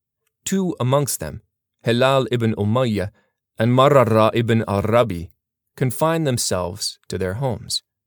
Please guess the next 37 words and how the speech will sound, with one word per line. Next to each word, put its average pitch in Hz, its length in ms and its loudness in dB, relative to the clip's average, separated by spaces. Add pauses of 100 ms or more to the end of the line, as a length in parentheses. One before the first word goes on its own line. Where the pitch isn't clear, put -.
(600)
The 101 80 -4
third 127 280 2
man, 85 280 -6 (520)
Ka'b 107 400 0 (200)
ibn 110 200 2
Malik, 104 440 -4 (520)
continued 117 640 -2
to 107 80 -8
go 104 260 2
out 98 200 -2
and 95 180 -6
meet 110 240 -6
people, 92 400 -8 (560)
but - 140 -10
no 95 160 -4
one 107 180 -2
would 110 160 -2
speak - 340 -4
to 95 120 -8
him. 85 240 -12 (920)
He 135 160 -4
went 139 260 0
to 127 100 -2
the 123 80 -2
mosque 123 400 -2
for 107 100 -4
prayers 113 540 0 (320)
and 107 100 0
often 117 340 0
tried 113 440 -2
to 107 80 -4
make 104 240 -2
eye 131 160 -2
contact 92 580 -4
with 107 140 -4
the 107 80 -2
messenger, 98 560 -2